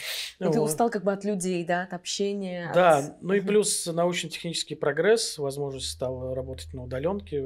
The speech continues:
Speaker 1: Мгм.
Speaker 2: делать дела на удаленке. Вот, и все-таки зов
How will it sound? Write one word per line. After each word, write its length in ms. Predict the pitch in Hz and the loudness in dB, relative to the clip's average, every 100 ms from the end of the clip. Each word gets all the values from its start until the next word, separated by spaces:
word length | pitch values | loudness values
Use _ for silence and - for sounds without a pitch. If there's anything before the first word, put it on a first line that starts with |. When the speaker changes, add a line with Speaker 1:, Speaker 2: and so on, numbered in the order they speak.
| 131 | -6
Speaker 1:
Мгм. 280 | 135 180 - | -6 -6 -8
Speaker 2:
делать 260 | 127 127 120 | -10 -12 -8
дела 220 | 131 175 | -2 -2
на 80 | 175 | -2
удаленке. 600 | 143 139 139 135 - 123 - - - - - _ | -6 -6 -8 -10 -14 -18 -20 -20 -14 -14 -16 _
Вот, 420 | - 139 131 127 | -12 -10 -8 -10
и 20 | 127 | -6
все-таки 320 | - - 139 | -6 -6 -4
зов 360 | 139 127 - | -2 -2 -6